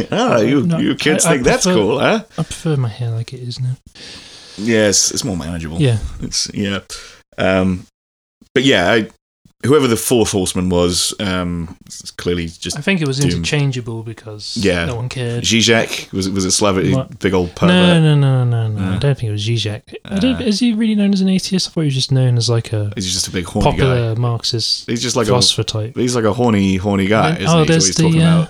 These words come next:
Speaker 1: Have you seen that video of him eating the two hot dogs?
Speaker 2: No.
Speaker 1: <laughs> It's just, like,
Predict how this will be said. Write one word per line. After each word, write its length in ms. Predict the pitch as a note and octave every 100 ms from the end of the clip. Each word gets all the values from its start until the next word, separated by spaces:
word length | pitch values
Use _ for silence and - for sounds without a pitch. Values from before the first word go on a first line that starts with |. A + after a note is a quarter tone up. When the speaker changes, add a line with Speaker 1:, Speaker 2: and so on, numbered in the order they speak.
| -
Speaker 1:
Have 180 | - -
you 60 | C#3+
seen 100 | A3+
that 140 | D3+
video 240 | C#3 D3+
of 60 | C#3
him 120 | C3+
eating 160 | C3 A2+
the 80 | G#2
two 220 | A#2 G#2
hot 180 | G#2+ A2+
dogs? 480 | B2 A#2+ - -
Speaker 2:
No. 300 | D#3+ C#3 C3+ E3
Speaker 1:
<laughs> 40 |
It's 420 | C#3+ - - -
just, 320 | D#3+ F3+ - -
like, 220 | -